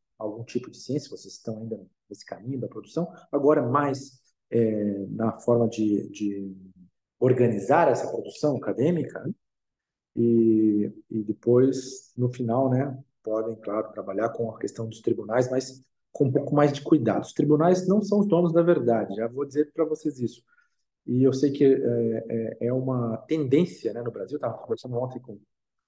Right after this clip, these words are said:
um professor aqui, Augusto, e ele também comentou conosco aqui no congresso, que há uma tendência de colocar os tribunais como os donos, né, da razão,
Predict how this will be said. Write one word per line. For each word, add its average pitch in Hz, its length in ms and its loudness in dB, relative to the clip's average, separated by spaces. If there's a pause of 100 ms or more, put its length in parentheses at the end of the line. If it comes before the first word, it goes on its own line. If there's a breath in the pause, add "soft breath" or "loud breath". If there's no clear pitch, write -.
(180)
um 107 80 -10
professor 107 340 0
aqui, 104 160 -2
Augusto, 120 400 2
e 110 60 4
ele 104 100 0
também 113 160 0
comentou 110 300 -4
conosco 131 360 -4
aqui - 120 -6
no 117 120 -2
congresso, 101 640 -4 (520 soft breath)
que 117 180 2
há 127 100 4
uma 147 260 0
tendência 147 520 2
de 139 80 -6
colocar 135 320 2
os 135 80 -6
tribunais 123 400 0
como 143 260 -4
os 123 160 0
donos, 156 480 2
né, 147 320 0 (200)
da 131 320 2 (160)
razão, 123 600 0